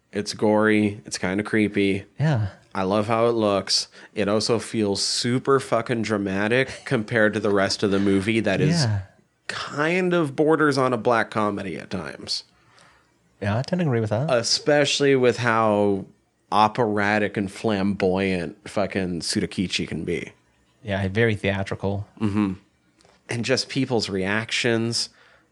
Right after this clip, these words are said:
Speaker 1: or seeming lack of reactions <laughs> based on all of their eyebrows being painted over.
Speaker 2: Yeah, it was an interesting touch to this as well, because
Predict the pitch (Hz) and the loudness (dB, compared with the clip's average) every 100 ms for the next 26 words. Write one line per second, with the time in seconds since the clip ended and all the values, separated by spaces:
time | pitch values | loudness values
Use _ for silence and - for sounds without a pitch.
0 | - 104 80 - 131 135 123 110 98 98 | -4 -2 0 -2 2 2 2 2 0 -2
1 | 95 104 123 139 117 127 123 123 123 - | 0 0 0 -2 -2 0 0 0 0 0
2 | 131 127 127 113 95 104 104 - 113 101 | 0 2 0 -4 -2 0 2 0 0 0
3 | 101 95 92 - - 104 110 98 95 67 | 0 -2 -4 -12 -10 -2 -2 0 -2 -2
4 | 98 113 127 127 120 127 123 120 120 120 | -2 0 2 2 0 -2 -2 -2 -2 0
5 | 120 123 123 131 135 113 101 92 - - | 0 2 2 2 2 2 -2 -6 -6 -2
6 | 151 165 - 147 143 131 - 117 113 101 | 0 0 0 0 0 -2 0 -2 -2 -2
7 | 110 131 - - 101 107 107 104 113 101 | 0 0 0 -6 -4 -2 -4 -2 -2 0
8 | 113 117 107 - 110 101 | 4 4 2 2 2 2